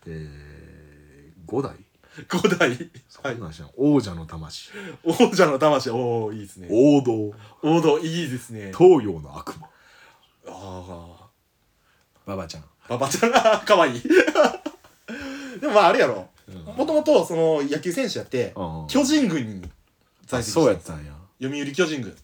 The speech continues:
Speaker 1: っぱでかいよな。
Speaker 2: うん。
Speaker 1: 二メートル九センチ。
Speaker 2: そうそうそ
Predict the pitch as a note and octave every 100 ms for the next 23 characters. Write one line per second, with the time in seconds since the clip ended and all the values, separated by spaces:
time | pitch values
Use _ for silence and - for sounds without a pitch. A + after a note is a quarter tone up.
0 | _ _ _ _ F2 _ D2+ D#2 F2+ F#2+
1 | F#2+ D#2+ C#2+ C#2 C#2 D#2 F#2+ A2+ G2 -
2 | F#2+ G2+ C3+ D#3+ G2+ E2 D#2+ - F#2 G2+
3 | D#2+ - - G2+